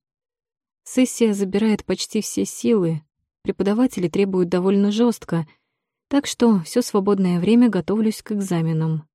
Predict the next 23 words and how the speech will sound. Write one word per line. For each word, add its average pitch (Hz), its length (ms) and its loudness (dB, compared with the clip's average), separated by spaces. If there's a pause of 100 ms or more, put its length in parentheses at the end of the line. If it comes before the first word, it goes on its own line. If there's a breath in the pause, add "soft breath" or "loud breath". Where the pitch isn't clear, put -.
(220)
Даже 220 260 0
с - 120 -2
Алей 214 240 4
выбираюсь 175 480 0
погулять 185 420 -2
всего 180 340 -4
пару 170 280 0
раз. 160 480 -6 (800)
Под - 140 -2
конец 240 360 6
я 214 140 4
уже 214 200 2
так - 220 0
измотана, 180 600 0
что - 160 -6
пропускаю 233 520 0
сообщение 208 720 2
от 185 140 -4
Миши. 165 560 -4 (340)
Банально 202 500 4
забываю 196 600 0
об 160 160 -2
этом. 165 420 -4